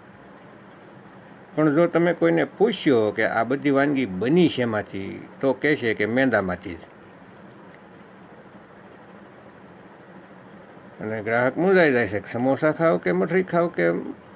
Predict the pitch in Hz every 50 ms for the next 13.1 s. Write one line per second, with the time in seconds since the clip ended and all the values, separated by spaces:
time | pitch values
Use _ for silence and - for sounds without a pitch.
0 | - - - - - - - - - - - - - 202 208 180 - - 98 82
1 | - - - - - - - - - - - - - - - - - - - -
2 | - - - - - - - - - - - - - - - - - - - -
3 | - 120 123 131 131 135 - - - 117 113 120 127 131 127 123 117 104 - -
4 | 127 135 131 123 107 113 107 104 101 101 98 92 - - 131 147 160 180 - -
5 | - - - 104 101 110 120 131 147 156 156 147 139 131 117 113 113 113 117 117
6 | 117 123 127 135 147 160 156 - 107 107 113 120 127 135 - - - - - -
7 | - 180 175 180 - - - 120 120 113 131 151 156 135 113 110 117 139 - -
8 | - - - - - - - - - - - - - - 113 117 127 139 143 143
9 | 135 117 107 110 117 110 104 110 104 117 131 147 160 165 156 - - - 107 110
10 | 113 117 117 117 117 120 127 139 143 143 120 117 113 110 110 104 107 110 107 104
11 | 104 101 101 98 95 92 90 - - - - - - - - - - - - -
12 | - - - - - - - - - - 110 104 101 - - 120 120 127 131 131
13 | -